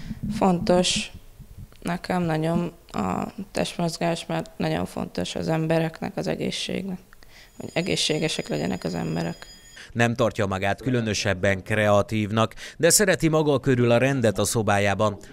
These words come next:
Speaker 2: Anyja számíthat rá a porszívózásban, az állatok etetésében is. Bár nem focizik, de megnézi a labdarúgás meccseket, a kézilabda világbajnokságot és a bajnokok ligáját is. Tovább tanulni matek fizikával szeretne,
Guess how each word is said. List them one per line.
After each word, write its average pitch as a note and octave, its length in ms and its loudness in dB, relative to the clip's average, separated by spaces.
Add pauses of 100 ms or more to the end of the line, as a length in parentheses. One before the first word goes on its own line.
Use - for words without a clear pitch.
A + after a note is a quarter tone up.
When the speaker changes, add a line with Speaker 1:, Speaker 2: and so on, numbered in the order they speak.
Speaker 2:
Anyja D3 280 2
számíthat G2+ 720 2
rá F#2+ 120 4
a F#2 40 4
porszívózásban, B2 1200 2
az E3 240 0
állatok A2 520 0
etetésében G2+ 720 -2
is. G#2 320 -4 (600)
Bár G2 160 2
nem G#2+ 180 0
focizik, A#2 500 2
de B2 140 6
megnézi C3+ 500 4
a A#2+ 80 8
labdarúgás A2+ 580 4
meccseket, A2+ 580 0 (220)
a A#2+ 140 2
kézilabda D3 520 2
világbajnokságot A2+ 960 0
és D3 220 0
a A#2 80 2
bajnokok F#2 580 0
ligáját G2 520 4
is. G#2 340 -4 (560)
Tovább B2 300 4
tanulni A#2+ 360 2
matek C3+ 340 0
fizikával G#2 640 2
szeretne, G2 560 2